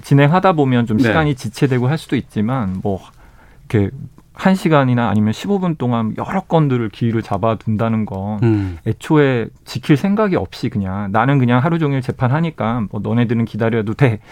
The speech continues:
Speaker 1: 약간 이제 이런 어떤 태도의 문제를 제가 제기하고 싶었고 그런 글들이 쌓-, 쌓였던 거죠.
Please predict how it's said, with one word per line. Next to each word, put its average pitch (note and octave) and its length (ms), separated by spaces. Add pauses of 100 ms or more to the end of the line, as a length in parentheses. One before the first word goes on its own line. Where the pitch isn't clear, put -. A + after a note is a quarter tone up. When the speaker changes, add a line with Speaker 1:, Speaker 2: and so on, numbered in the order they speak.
(340)
Speaker 1:
약간 E3 200
이제 C#3+ 120
이런 C3 300
어떤 G#2+ 340
태도의 A3 460
문제를 A2 760
제가 G2+ 360 (320)
제기하고 A#2 420
싶었고 A#2+ 640
그런 A#2+ 240
글들이 A2 400
쌓-, D#3 240 (120)
쌓였던 D#3 380
거죠. G2 220